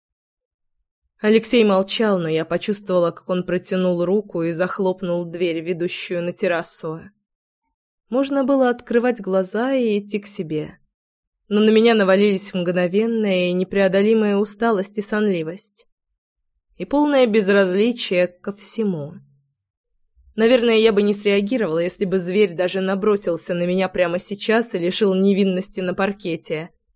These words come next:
на котором совсем недавно переломал кости клюву.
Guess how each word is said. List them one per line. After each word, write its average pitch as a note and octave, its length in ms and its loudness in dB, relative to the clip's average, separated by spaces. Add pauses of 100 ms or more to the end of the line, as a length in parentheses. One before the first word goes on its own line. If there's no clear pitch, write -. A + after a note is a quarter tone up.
на F#3+ 140 0
котором G3 360 2
совсем F#3+ 460 0
недавно F#3 440 -2
переломал F3 640 -2
кости G3 320 -4
клюву. F3 520 -4